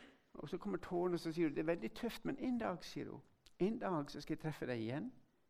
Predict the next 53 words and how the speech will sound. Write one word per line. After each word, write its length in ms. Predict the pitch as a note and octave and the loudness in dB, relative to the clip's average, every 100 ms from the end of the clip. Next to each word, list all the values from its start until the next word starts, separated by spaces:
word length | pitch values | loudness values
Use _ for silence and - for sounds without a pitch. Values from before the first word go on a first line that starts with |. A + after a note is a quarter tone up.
| _ _ _ _ - | _ _ _ _ -8
Og 80 | C#3 | -6
ikke 160 | - | -2
bare 200 | - A#2 | 0 0
deg, 280 | A2 E3 D#3 | -2 -4 -4
men 140 | C#3 - | -4 -4
alle 180 | C3+ C3 | -4 -4
de 140 | A#2+ | -4
der 100 | G#2+ | -4
har 120 | G#2 | -6
vunnet 260 | G2+ B2 B2 | -8 -8 -8
for 80 | C3 - | -10 -12
Jesus. 420 | C#3 - - - | -14 -16 -18 -12
Og 140 | - C#3+ | -8 -4
de 40 | |
er 240 | D3+ D3+ | 0 2
inne 160 | D#3 D#3 | 2 2
i 40 | |
disse 300 | D3 C#3+ - - - | -2 -4 -8 -12 -14
kjempevanskelige 1300 | - - - - - - - - - F3 G3+ - C#3 C3 | -10 -8 -10 -12 -10 -10 -12 -8 -2 -2 -2 -4 -4 0
landene, 320 | C#3+ C#3+ A#2 | 2 0 0
men 100 | - | -4
de 40 | B2+ | -4
er 100 | C#3+ | -2
inne 140 | D#3 D3 | 0 2
der 180 | D3 | 0
og 60 | B2+ | -2
forkynner 360 | B2+ - - - | -8 -8 -8 -6
evangeliet.» 580 | G#2 A#2 A2+ F2+ A2 - _ _ _ _ _ _ _ _ _ - - - - - - - _ _ | -8 -6 -6 -6 -12 -20 _ _ _ _ _ _ _ _ _ -20 -20 -20 -20 -20 -20 -20 _ _
Da 60 | - | 6
hun 160 | G3+ A3+ | 8 10
talte 400 | G3+ G3 - A#3+ | 12 12 12 6
til 160 | G#3 | 10
oss 140 | F#3+ F#3+ | 8 10
på, 320 | F3+ E3+ E3+ | 10 10 10
på, 400 | F3 E3+ E3 - | 10 12 12 10
det 100 | F3 | 8
kan 140 | F3+ F#3+ | 8 10
godt 120 | G#3+ | 10
hende 180 | G#3 G3+ | 10 8
jeg 80 | G3+ | 8
har 60 | |
fortalt 340 | G#3 G3 G#3+ G#3 | 6 8 6 8
dette 200 | F3+ F#3 | 6 8
før, 260 | A3 G#3 | 10 10
men 160 | E3 D#3 | 10 8
jeg 140 | F3 | 8
kommer 220 | G#3 G3 | 8 10
alltid 320 | F#3+ G#3 G#3 G3 | 10 10 6 4
til 220 | G3 F3 | 6 8
å 20 | |
dele, 420 | D#3 E3+ G3 F#3 | 8 8 8 6
tror 220 | C#3 C3+ | 4 4
jeg. 140 | C#3 | 2